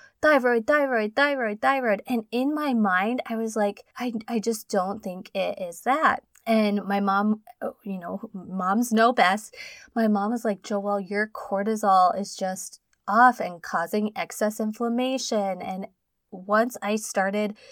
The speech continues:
my stress relief, the cortisol supporting supplement that I've been taking, I immediately noticed a huge difference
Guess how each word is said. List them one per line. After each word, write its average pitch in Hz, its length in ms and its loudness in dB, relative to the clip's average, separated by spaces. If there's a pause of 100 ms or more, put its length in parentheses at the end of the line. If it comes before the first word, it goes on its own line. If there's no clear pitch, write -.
(320)
my 190 480 0
stress - 480 4
relief, 196 460 -4
the 185 220 2
cortisol 196 760 0
supporting 190 880 -6
supplement 208 560 -4
that 185 140 0
I've 185 160 -4
been 180 160 -4
taking, 175 600 -10
I 214 260 6
immediately 214 800 0
noticed 190 580 -2
a 185 180 -8
huge 208 640 -6
difference 180 580 -6